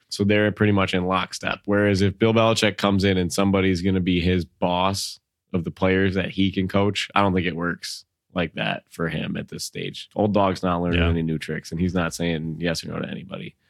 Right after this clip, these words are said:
Speaker 1: He's only gonna answer
Speaker 2: Yeah.
Speaker 1: to himself. So
Speaker 2: That's
Speaker 1: where
Speaker 2: a really good point.
Speaker 1: where he could end up is another good question, though, because you look what Brady did, goes to the N F C, right? Finds an N F C team.
Speaker 2: Oh, you don't think, you don't think, you don't think Belichick would go coach another team, do you?
Speaker 1: Yeah.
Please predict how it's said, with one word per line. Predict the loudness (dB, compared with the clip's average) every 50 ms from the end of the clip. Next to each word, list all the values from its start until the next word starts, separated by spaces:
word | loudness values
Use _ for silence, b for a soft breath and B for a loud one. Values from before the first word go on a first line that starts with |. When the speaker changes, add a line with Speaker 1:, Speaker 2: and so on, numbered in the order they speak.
| _ _ _ _ _ 0
Speaker 1:
He's | 0 2 2 4
only | 2 2 2 2
gonna | 0 0 -2
answer | 0 0 2 2
Speaker 2:
Yeah. | 2
Speaker 1:
to | 2 0
himself. | -2 -4 -10 -12 -14 -16 -20 _ _
So | -18 -18 -18 -18 -8 _
Speaker 2:
That's | 4 4 6 6 6
Speaker 1:
where | 4
Speaker 2:
a | 4
really | 4 4 4 4 4
good | 2 0 0
point. | 0 0 0 0 0 0
Speaker 1:
where | 2 4 4 6 6 6 6
he | 4 4 4
could | 4 4 4
end | 6 6 6 6 6
up | 6 4 4 4 2
is | 2 4 6 6
another | 6 4 4 4 4 2
good | 2 0 0 0
question, | 2 4 4 4 4 4 2 4
though, | 2 2 0 0
because | 0 -2 -2 0 2 2 2 2 0 -2 -6 -8 -12 -12 -14 B B B B B B B B B B
you | 4 4
look | 4 6 4
what | 2 4
Brady | 4 4 4 6 6 6
did, | 4 4 4 4
goes | 4 2 2 2 2
to | 2
the | 2 4
N | 4 4 4
F | 2 0
C, | 0 0 2 2 4
right? | 4 4 2 2 2 0
Finds | 2 2 2 2 2 2
an | 2
N | 2 2 2
F | 0 0
C | 0 0 0
team. | 0 2 4
Speaker 2:
Oh, | 6 6 6
you | 6 4 4
don't | 2 2 2 2
think, | 0 0 0 -2 -2 -2
you | 0
don't | 2 2 2
think, | 2 2 2
you | 2 0 2
don't | 2
think | 2 2 2 2
Belichick | 2 2 2 2 4 2 2 2
would | 2 2 2
go | 2 2
coach | 2 2 2 2 2 2
another | 2 2 2 0
team, | 0 2 2 2 4 2 2
do | 2
you? | 2 4 6
Speaker 1:
Yeah. | 6 6 6 6 4 2